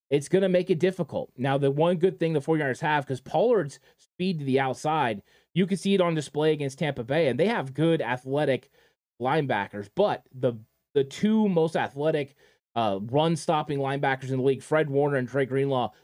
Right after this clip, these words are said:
reside with the San Francisco forty-niners. So, yeah, I'm, I'm good.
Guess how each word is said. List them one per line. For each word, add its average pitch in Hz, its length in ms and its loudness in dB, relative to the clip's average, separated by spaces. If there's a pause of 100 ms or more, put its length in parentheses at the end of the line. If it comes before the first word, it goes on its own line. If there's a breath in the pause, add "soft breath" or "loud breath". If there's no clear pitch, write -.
reside 143 800 0 (140)
with 135 160 0
the 135 40 -4
San 135 220 0
Francisco 127 480 -2
forty-niners. 107 800 -2 (520)
So, 120 140 4
yeah, 98 360 -2
I'm, 104 140 -6
I'm 123 140 -4
good. 110 240 -4